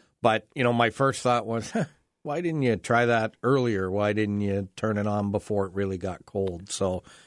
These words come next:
it's something we really recommend. Just give it a try.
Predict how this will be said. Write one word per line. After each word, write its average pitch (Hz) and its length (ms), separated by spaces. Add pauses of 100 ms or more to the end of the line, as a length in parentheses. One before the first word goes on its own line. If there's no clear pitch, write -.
(120)
it's 110 160
something 123 400
we 113 140
really 120 420
recommend. 98 720
Just 101 320 (160)
give 110 220
it 123 100
a 143 60
try. 104 560